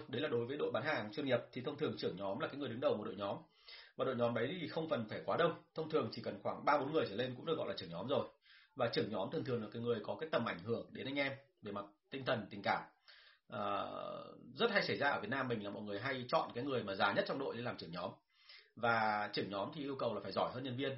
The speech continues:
nhưng mà không cần phải giỏi hơn quá nhiều, đôi khi chỉ cần giỏi hơn cỡ khoảng độ, ờ, một trăm năm mươi phần trăm thôi,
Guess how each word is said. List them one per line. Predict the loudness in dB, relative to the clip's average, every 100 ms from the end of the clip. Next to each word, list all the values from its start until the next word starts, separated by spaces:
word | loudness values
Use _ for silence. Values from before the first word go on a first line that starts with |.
| -6
nhưng | -8
mà | -6
không | -6 -4
cần | -4
phải | -4
giỏi | -4 -4
hơn | -2
quá | -2
nhiều, | 2 0 0 -6
đôi | -8
khi | -6
chỉ | -6
cần | -4
giỏi | -2 0 0
hơn | -2
cỡ | -4 -2
khoảng | 0 0
độ, | -4 -8 -4
ờ, | -4 -4 -6
một | -4
trăm | -2
năm | -2
mươi |
phần | -2 0
trăm | 0
thôi, | 0